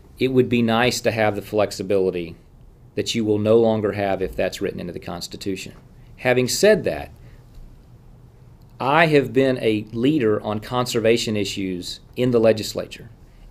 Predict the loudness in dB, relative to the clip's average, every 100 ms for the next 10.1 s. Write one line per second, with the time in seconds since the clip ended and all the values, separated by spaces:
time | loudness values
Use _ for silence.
0 | -4 0 2 2 -2 0 -2 -2 -4 -2
1 | -6 -8 -8 -8 -10 -18 -20 -20 -20 -4
2 | 2 6 6 4 0 0 4 6 8 4
3 | 0 -2 2 2 0 0 0 0 0 -4
4 | -4 -4 -2 0 0 0 2 4 4 2
5 | 2 0 2 0 2 4 4 0 -2 -2
6 | 0 0 0 -2 -6 -4 -2 -2 -6 0
7 | 2 2 0 -4 -8 -16 -6 0 2 2
8 | 0 0 0 0 0 0 0 0 -2 -2
9 | -2 0 2 2 4 2 0 -4 -4 -8